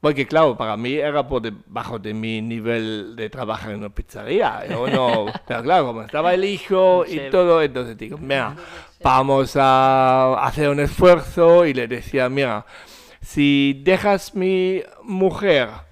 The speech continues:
Speaker 1: que, y mi hijo que, que come con nosotros en la comida personal, em, si me compras una máquina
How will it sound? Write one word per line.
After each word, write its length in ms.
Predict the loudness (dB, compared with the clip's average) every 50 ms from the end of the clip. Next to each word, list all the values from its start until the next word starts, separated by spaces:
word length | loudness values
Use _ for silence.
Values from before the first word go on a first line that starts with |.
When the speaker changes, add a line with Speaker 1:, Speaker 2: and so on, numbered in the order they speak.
| -20 -20 -20 -20 -20 -14
Speaker 1:
que, 460 | -10 -6 -4 -2 -2 -2 -2 -4 -4 -4
y 100 | -4 -6
mi 140 | -4 -4 -2 -2 -2
hijo 360 | -2 -4 -4 -4 -4 -4 -4
que, 200 | -4 -6 -8 -6
que 180 | -6 -8 -6 0
come 280 | 2 2 2 2 2
con 180 | 2 2 0 2
nosotros 600 | 0 -2 0 0 0 0 0 -4 -10 -8 -8 -8
en 600 | -8 -8 -6 -8 -8 -8 -10 -10 -10 -12 -12 -12
la 120 | -10 -10 -4
comida 420 | 0 0 2 2 2 2 2 0 -2 -4 _ _ -6
personal, 640 | -6 -6 -4 -4 -2 0 0 0 -2 -4 -6 -10 _ _ _ -20 -20 -20 -20 -20 -20 -20 _ _ _
em, 880 | -4 0 0 2 2 2 2 2 0 0 -2 -4 -6 -8 -10 -10 -12 -14
si 600 | -16 -14 -8 -6 -4 -4 -2 -2 -2 -2 -2 -2 -2
me 140 | -2 0 2
compras 360 | 2 2 4 2 0 2 2
una 200 | 4 6 6 6
máquina 600 | 6 4 4 2 2 0 0 0 -2 -4 -8